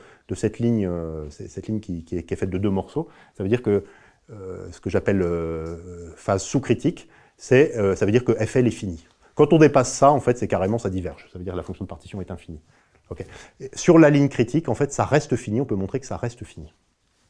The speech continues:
Donc, euh, F L est fini quand on est sous ce diagramme de phase. Alors, petite remarque, G, c'est le poids par, euh, sommet, euh, par triangle non visité. Si je mets H égale zéro,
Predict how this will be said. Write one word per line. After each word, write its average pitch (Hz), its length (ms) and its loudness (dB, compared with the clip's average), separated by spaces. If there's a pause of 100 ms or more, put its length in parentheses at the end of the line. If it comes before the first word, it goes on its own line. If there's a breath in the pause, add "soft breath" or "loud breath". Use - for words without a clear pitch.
(1200 soft breath)
Donc, 87 160 -14
euh, 90 460 -8
F 101 220 0
L 151 80 6
est 143 40 4
fini 135 220 0
quand 113 160 0
on 113 80 0
est 120 80 0
sous 151 200 -8
ce 101 360 -2
diagramme 95 240 -4
de 92 80 -8
phase. 87 180 -8 (320 loud breath)
Alors, - 300 0 (160 soft breath)
petite - 260 2
remarque, 143 400 4 (140)
G, 151 520 6
c'est - 280 2
le 120 160 6
poids 160 320 4
par, 131 200 0
euh, 101 200 0
sommet, 139 680 0
euh, 95 680 -4
par - 180 -8
triangle 123 500 -2
non 127 180 2
visité. 127 460 -4 (300 soft breath)
Si - 180 -2
je 147 120 6
mets 127 160 8
H - 260 2
égale 117 240 4
zéro, 110 460 -2